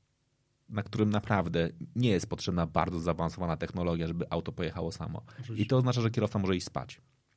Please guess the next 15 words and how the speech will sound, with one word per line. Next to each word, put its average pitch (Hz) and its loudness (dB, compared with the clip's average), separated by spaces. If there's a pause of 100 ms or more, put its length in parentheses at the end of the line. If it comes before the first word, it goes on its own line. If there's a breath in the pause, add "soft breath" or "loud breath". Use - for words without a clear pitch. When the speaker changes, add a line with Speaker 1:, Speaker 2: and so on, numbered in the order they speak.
Speaker 2:
No 330 -2
Speaker 1:
Tak? 120 -2
Speaker 2:
tak. 127 -12 (540 loud breath)
Speaker 1:
To 110 0
znaczy, 104 2
że 101 6 (120)
jeżeli 101 4
chcemy 104 0
utrzymać, 95 -2 (100)
a, 80 2
nie 87 0
musimy 92 0
mieć 117 0
podwójnej 98 2
obsady, 85 -2